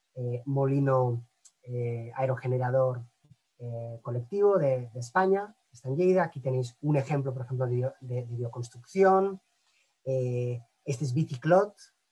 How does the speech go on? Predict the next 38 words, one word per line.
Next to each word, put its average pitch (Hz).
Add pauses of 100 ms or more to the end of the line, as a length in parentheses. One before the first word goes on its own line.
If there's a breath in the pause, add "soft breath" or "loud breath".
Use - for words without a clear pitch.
(140)
El 120
tema 143
de 139
la 135
movilidad 131
aquí 131
es, -
aquí 139
es 120
clave. 190 (160)
En 147
Barcelona, 151
para 165
que 147
os 139
hagáis 160
una 175
idea, 180 (220)
se -
abandonan 160 (280)
tres 165
mil 233
bicis 202
al -
año, 165 (800)
de 143
las 143
cuales 247 (220)
un 151
setenta 202
por 214
ciento 202
aproximadamente 180
son 180
reutilizables. 143
Entonces, 156
en 151
Biciclot 170